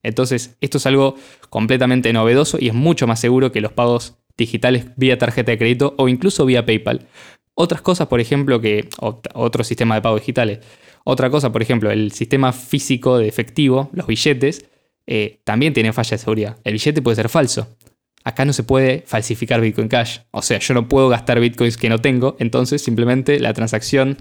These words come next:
que intente gastar Bitcoins que no, que no dispongo, bueno, va a ser considerada como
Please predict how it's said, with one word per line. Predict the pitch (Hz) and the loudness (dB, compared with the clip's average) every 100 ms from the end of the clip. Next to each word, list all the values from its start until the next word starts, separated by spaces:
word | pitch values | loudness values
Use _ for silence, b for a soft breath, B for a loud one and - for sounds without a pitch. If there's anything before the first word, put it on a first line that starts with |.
| - _ | -14 _
que | 107 | -8
intente | 107 123 127 120 113 113 - _ _ _ | -4 -2 0 2 0 -2 -18 _ _ _
gastar | - 104 127 127 | -6 -2 0 2
Bitcoins | 131 127 123 123 | 2 0 -2 -2
que | - 107 | -4 -2
no, | 117 120 113 107 - | 0 0 0 -4 -6
que | 107 | -2
no | 117 | -2
dispongo, | 117 147 143 156 B B B B _ | 0 0 0 -2 B B B B _
bueno, | 180 131 - _ | -2 -2 -6 _
va | 120 | -2
a | 117 | 0
ser | 131 | 0
considerada | 120 120 123 127 | 0 2 2 2
como | 120 117 113 113 117 - | 0 0 0 -2 -4 -10